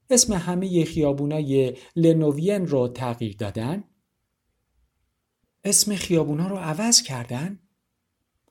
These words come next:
اسامی آلمانی برای خیابونای فرانسه. موسیو دینن این رو از پسرش شنیده. می‌دونی اسم خیابون دیلاگرو رو چی گذاشتن؟»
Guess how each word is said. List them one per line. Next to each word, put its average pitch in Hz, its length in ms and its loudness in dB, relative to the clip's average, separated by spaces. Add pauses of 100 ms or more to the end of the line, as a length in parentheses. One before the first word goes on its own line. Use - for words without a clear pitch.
(720)
اسامی 214 480 4
آلمانی 147 540 0
برای 165 440 0
خیابونای 147 720 0
فرانسه. 120 840 -2 (1300)
موسیو 202 320 2
دینن 214 340 0
این 208 140 -2
رو 190 80 0
از 165 260 0
پسرش 170 500 0
شنیده. 113 440 -2 (1300)
می‌دونی 175 680 2
اسم 214 280 4
خیابون 170 580 0
دیلاگرو 139 600 0
رو 143 140 0
چی 120 240 -4
گذاشتن؟» 131 800 -4